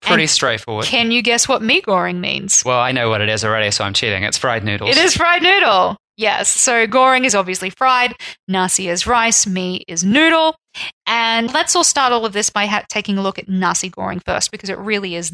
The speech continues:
Speaker 2: the dish of Indonesia and Bali. So nasi goreng is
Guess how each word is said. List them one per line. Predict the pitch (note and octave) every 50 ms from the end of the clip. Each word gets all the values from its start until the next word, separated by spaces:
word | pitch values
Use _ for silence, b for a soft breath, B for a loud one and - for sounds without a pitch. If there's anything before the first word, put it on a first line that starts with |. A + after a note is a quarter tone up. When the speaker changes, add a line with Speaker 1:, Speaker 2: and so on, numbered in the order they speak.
| F#3 F3
Speaker 2:
the | - F#3+ F3+ F3 F3 E3 - _
dish | - - - F3 - - - - - - - _ _ _ _ _ _ _ _ _ -
of | G3+ F3+
Indonesia | G3 F#3 F3+ F3 F3 F3 E3+ - - -
and | - E3+ E3+ E3+
Bali. | E3 - - - - - E3+ - _ _ _ _ _ _ _ _ _ _ _ _ - B B B B B B B -
So | - - D4 C4+ C4+ C4 B3+ B3 G#3 - _ _ _ _ _ _ _ _ _ _ _ _ _ _ _ _ _ _ _ _ _
nasi | A#3+ A#3 C4 C#4 D#4+ F4 - F#4+
goreng | - B3 A#3 G#3 G3+ F#3+ F#3 F#3+ G3 A3 E4 G#4+ - _ _ _ _ _ _ _ _ _ _ _ _ _ _ _ _ _ _ -
is | A3+ A3 G#3+ G3+ G3+ F#3+ - -